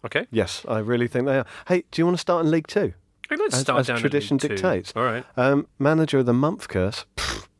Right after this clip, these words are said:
Speaker 2: what manager of the month curse? Eleven years it's taken Dapper Paul Tidsdale, the Exeter boss, to win, uh, manager of the
Speaker 1: Who?
Speaker 2: month.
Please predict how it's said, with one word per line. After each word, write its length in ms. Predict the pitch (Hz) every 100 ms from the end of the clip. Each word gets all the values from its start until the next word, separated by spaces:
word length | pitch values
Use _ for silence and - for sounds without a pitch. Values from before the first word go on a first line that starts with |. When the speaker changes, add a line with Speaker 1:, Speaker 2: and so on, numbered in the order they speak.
| _
Speaker 2:
what 200 | 135 135
manager 400 | 107 101 92 95
of 60 | 90
the 80 | 90
month 220 | 87 -
curse? 360 | 95 107 - _ _
Eleven 460 | 123 135 160 160 160
years 240 | 156 107
it's 100 | -
taken 320 | - 101 104
Dapper 260 | 98 98 107
Paul 200 | 113 107
Tidsdale, 520 | - 104 - 110 139 160
the 120 | 117
Exeter 300 | 120 - 110
boss, 240 | 113 117
to 100 | -
win, 260 | 110 110 107
uh, 160 | 107 110
manager 340 | 131 110 107
of 60 | 110
the 60 | 113
Speaker 1:
Who? 60 |
Speaker 2:
month. 220 | 135 -